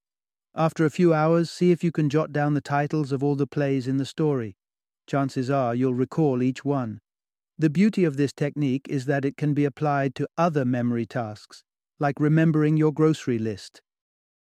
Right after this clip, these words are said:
Final summary. The central idea in this book. Our brains harbor a vast, untapped reservoir of memory capacity. By leveraging spatial memory and constructing a memory palace,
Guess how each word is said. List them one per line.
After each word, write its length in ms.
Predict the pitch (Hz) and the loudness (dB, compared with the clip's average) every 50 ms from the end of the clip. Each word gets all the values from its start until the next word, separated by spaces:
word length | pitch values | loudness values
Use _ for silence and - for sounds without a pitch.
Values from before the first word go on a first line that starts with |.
| _ _ _ _ _ _ _ _ _ _ _ _ _ | _ _ _ _ _ _ _ _ _ _ _ _ _
Final 420 | _ - 180 175 175 180 180 175 | _ 0 2 2 4 4 2 0
summary. 540 | - - 170 151 139 131 117 110 104 98 - _ _ _ _ _ _ _ _ _ _ _ _ _ _ _ _ _ _ _ _ _ | 0 -2 0 0 0 0 -2 -2 -6 -8 -10 _ _ _ _ _ _ _ _ _ _ _ _ _ _ _ _ _ _ _ _ _
The 100 | - 147 | -2 -2
central 480 | - - - 190 214 214 - 214 202 196 | 0 2 2 2 2 2 2 2 2 2
idea 420 | 185 180 180 151 170 160 147 135 | 2 2 2 2 4 4 4 4
in 140 | 135 135 139 | 2 2 2
this 160 | 143 143 - | 0 0 -2
book. 380 | - - 156 123 110 - - - _ _ _ _ _ _ _ _ _ _ _ _ _ _ _ _ _ - | -4 -4 -4 -4 -4 -8 -18 -20 _ _ _ _ _ _ _ _ _ _ _ _ _ _ _ _ _ -6
Our 220 | 156 160 175 196 196 | -2 0 0 0 0
brains 400 | 165 180 170 165 160 165 156 - | 2 2 2 4 4 2 0 -2
harbor 500 | - - - 143 139 135 117 127 127 120 - | -4 -6 -4 -2 -2 -2 -4 -4 -6 -6 -6
a 100 | 139 127 | -8 -8
vast, 640 | 120 120 127 156 165 165 175 165 - - - - - _ - | -6 -4 -2 -2 -2 -2 -4 -6 -8 -12 -16 -20 -20 _ -2
untapped 680 | 156 165 185 202 202 - - - 170 170 165 - - - | 0 2 4 4 4 2 0 -2 -2 -2 -2 -4 -6 -8
reservoir 760 | 131 131 147 156 139 139 135 113 120 123 120 120 123 131 - | -2 0 2 2 2 0 0 -2 -2 -2 -2 -2 -2 -2 -4
of 180 | - 131 113 | -6 -4 0
memory 460 | 127 131 143 147 143 135 123 120 120 | 2 2 4 4 2 2 2 0 -2
capacity. 680 | - - 123 - 139 135 123 - - 120 117 113 104 98 - _ _ _ _ _ _ _ _ _ _ _ _ - | -4 -6 -6 -6 -4 -4 -4 -6 -6 -8 -8 -8 -8 -10 -14 _ _ _ _ _ _ _ _ _ _ _ _ -2
By 160 | 156 147 143 | 0 2 2
leveraging 720 | 135 143 165 185 196 214 220 202 170 196 196 196 190 170 | 4 4 4 4 4 4 2 2 2 2 2 2 0 -2
spatial 560 | - - - - 175 180 170 - - 185 180 | -4 -10 -6 -2 0 0 0 0 0 0 2
memory 540 | 170 170 170 170 165 139 113 107 107 110 - - | 4 4 4 4 4 2 2 0 -4 -6 -6 -4
and 180 | 143 143 135 | -4 -4 -2
constructing 600 | - 143 139 - - - 175 165 - - 180 170 160 | -2 -2 -2 -2 -2 -2 -2 -2 0 -2 0 0 2
a 60 | 156 | 2
memory 380 | 156 160 156 165 160 156 147 | 4 4 4 4 4 2 0
palace, 600 | - - 156 151 139 117 104 101 - - - - | 0 -2 -2 -2 -2 -4 -6 -8 -12 -16 -20 -20